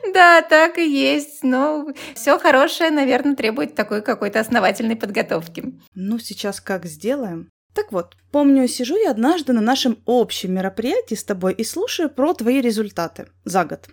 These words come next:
Speaker 2: Выглядело это примерно так. Еще у меня есть вот этот проект. А, вспомнила, еще я сценарии пишу. И, кстати, обучать детей сторителлингу я сидела с открытым ртом и слушала, как ты рассказываешь о том, что произошло у тебя за год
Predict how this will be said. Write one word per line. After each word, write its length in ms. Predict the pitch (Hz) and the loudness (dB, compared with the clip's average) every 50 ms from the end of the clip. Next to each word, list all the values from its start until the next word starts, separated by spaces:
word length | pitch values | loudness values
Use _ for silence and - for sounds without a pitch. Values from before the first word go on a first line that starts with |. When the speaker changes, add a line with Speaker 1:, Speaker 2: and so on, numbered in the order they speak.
| _ - | _ -6
Speaker 2:
Выглядело 460 | 208 226 320 294 339 320 240 262 240 | -2 -2 0 2 2 4 4 4 4
это 120 | 226 - 262 | 4 2 -2
примерно 460 | - 214 220 233 240 233 220 233 220 | -4 -2 -2 0 0 0 -2 -4 -4
так. 280 | - - - - - - _ _ - - - - - - - | -4 -8 -10 -10 -14 -20 _ _ -20 -20 -20 -20 -20 -10 -4
Еще 300 | 214 233 233 - 262 240 | -2 -2 2 4 4 4
у 20 | |
меня 140 | 226 220 214 | 4 4 0
есть 160 | 202 - - | -2 -4 -6
вот 100 | 208 208 | -2 0
этот 300 | 285 392 - 392 - - | 0 0 0 0 -2 -2
проект. 260 | 240 220 196 180 - - - | -2 -2 -2 -2 -4 -4 -2
А, 140 | - 240 220 | 0 0 0
вспомнила, 560 | - - - - - 285 269 240 220 196 185 | -2 -4 -2 4 6 8 8 8 8 4 2
еще 220 | 185 185 - - 208 | 0 0 2 2 2
я 60 | 202 | 2
сценарии 500 | - - - 208 226 302 381 381 269 226 | 0 -2 -2 0 2 2 2 2 0 -2
пишу. 300 | - 208 202 - - 196 | -4 -6 -6 -4 -4 -4
И, 220 | 202 214 220 202 - - - - - - | -2 -2 -4 -4 -4 -8 -14 -18 -12 -8
кстати, 560 | - - - - 330 311 233 185 - - - - | -8 -6 -4 0 2 2 2 2 0 -4 -2 -2
обучать 440 | 202 185 214 226 - - 403 294 | 0 0 0 0 2 2 2 2
детей 260 | 226 226 - - 302 277 | 2 0 2 4 4 4
сторителлингу 760 | - - 254 233 226 208 - 277 359 403 359 285 254 208 - 196 | 4 4 6 6 6 6 4 4 6 6 8 8 6 4 2 0
я 120 | 220 240 | 0 0
сидела 380 | 233 - 226 208 277 311 277 254 | 0 -2 -2 0 2 2 2 2
с 100 | - 214 | 0 -4
открытым 480 | - - 247 262 277 - 262 240 226 | 0 2 4 4 4 6 4 4 4
ртом 360 | 226 220 - 311 381 392 320 | 4 2 2 2 4 6 6
и 20 | 233 | 4
слушала, 400 | - - 320 359 - 320 262 240 | 4 2 -2 -2 0 0 0 0
как 160 | 226 226 - | -2 -2 -4
ты 100 | - 226 | -2 -2
рассказываешь 540 | 220 220 - - 262 269 247 226 220 214 214 | -2 -2 -2 -2 -2 -2 0 -2 -2 -2 -2
о 40 | 208 | -2
том, 180 | - 311 285 | 0 0 0
что 200 | - - - 220 | 0 -2 -4 -4
произошло 600 | - - 214 214 214 180 190 185 - - 214 262 320 | -2 0 0 0 0 0 -2 -6 -4 -2 -2 0 0
у 60 | 330 | -2
тебя 260 | - 269 208 214 208 | -2 -2 -2 0 0
за 180 | 190 202 196 180 | 2 0 0 0
год 180 | 175 170 - | -2 -4 -6